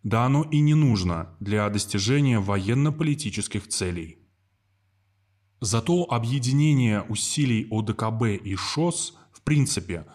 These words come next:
может привести к созданию в мире глобального антитеррористического альянса, под зонтом которого не присоединившиеся к западному блоку страны могли бы найти защиту от старых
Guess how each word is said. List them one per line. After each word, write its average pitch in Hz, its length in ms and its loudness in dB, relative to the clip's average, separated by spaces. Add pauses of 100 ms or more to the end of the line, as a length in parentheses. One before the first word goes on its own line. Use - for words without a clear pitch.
(180)
может 151 400 2
привести 123 480 0
к 156 80 -10
созданию 120 680 0
в 104 60 -4
мире 135 460 2
глобального 117 960 0
антитеррористического 107 1300 -2
альянса, 101 800 -2 (400)
под 104 160 -4
зонтом 113 460 -2
которого 101 800 -2 (200)
не 110 120 0
присоединившиеся 123 1000 -2
к 104 80 -8
западному 104 640 -2
блоку 104 380 -2
страны 113 680 -2 (280)
могли 113 420 0
бы 147 140 0
найти 127 340 0
защиту 123 1000 -4
от 120 180 -4
старых 104 680 -4